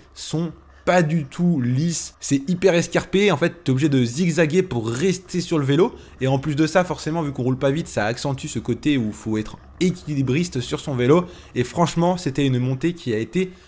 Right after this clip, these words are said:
très difficile à la fois physiquement, évidemment, mais surtout techniquement. Fallait choisir précisément là où on décidait de poser ses roues, toujours regarder au loin pour pré-shot les trajectoires,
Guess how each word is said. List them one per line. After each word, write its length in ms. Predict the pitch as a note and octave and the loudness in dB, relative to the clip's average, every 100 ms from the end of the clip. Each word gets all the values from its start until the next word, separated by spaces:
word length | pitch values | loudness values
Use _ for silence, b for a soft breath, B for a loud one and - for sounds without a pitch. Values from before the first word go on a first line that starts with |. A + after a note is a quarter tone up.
| B - | B -6
très 200 | - F3+ | 0 0
difficile 600 | D3+ D3+ E3 - F3 - - - | 0 -8 -10 -8 -8 -8 -12 0
à 120 | F3+ | 4
la 160 | E3+ E3 | 4 2
fois 420 | - D3+ C3 B B - | -2 -2 -2 B B -20
physiquement, 800 | - A#3+ G3 F3 D#3 F#3+ C4+ C4+ | -2 2 4 2 0 0 0 -2
évidemment, 640 | B2 A#2+ A#2+ B2 E3+ G#3+ B B | -2 0 0 2 2 -2 B B
mais 240 | C#3+ F#3 | 2 4
surtout 560 | F3+ D#3+ - - A3 A#3+ B B B | 2 -2 -4 -4 -4 -4 B B B
techniquement. 680 | - A3+ - F#3+ F3+ F#3 C#3 - - | -2 -2 0 -2 0 -2 -4 -10 -6
Fallait 380 | D3 C#3+ E3+ | 0 2 2
choisir 480 | C#3+ E3 C3+ C3+ D3 - b b b b | 2 0 0 0 -4 -8 b b b b
précisément 680 | A#3 G#3+ - F3+ F#3 F3 C#3+ | 2 2 0 2 4 4 2
là 300 | C3+ F#3+ F3 | 2 4 4
où 20 | |
on 160 | D3 B2+ | 2 0
décidait 380 | E3+ F3+ D#3 | -2 -4 -4
de 60 | D3 | -4
poser 340 | - G#3 F3+ | -4 0 0
ses 160 | F3 D3 | 2 0
roues, 180 | D3+ A#3+ B B - | 0 0 B B 0
toujours 260 | G#3 F#3 | 0 4
regarder 340 | F3 E3 D#3 D3+ | 4 4 2 4
au 120 | D#3+ | 4
loin 240 | E3+ F3+ F3+ B B | 2 0 -4 B B
pour 160 | A3+ - | -14 -8
pré-shot 480 | - A3 F3+ F#3 F3+ - A#2 | -2 0 0 -2 -4 -10 -6
les 520 | B2 C#3 C3 B2 A#2 | 0 2 2 0 -2
trajectoires, 640 | - E3 D#3 - F3 G#3 | -2 0 0 0 -2 -2